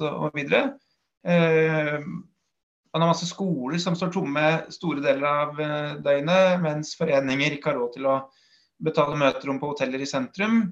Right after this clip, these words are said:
Eh, det er jo en del opplagte mismatcher der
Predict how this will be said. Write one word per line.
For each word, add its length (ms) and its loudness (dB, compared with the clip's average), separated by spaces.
Eh, 480 2
det 140 0
er 100 4
jo 80 4
en 60 0
del 180 4
opplagte 480 -6
mismatcher 480 -8
der 220 0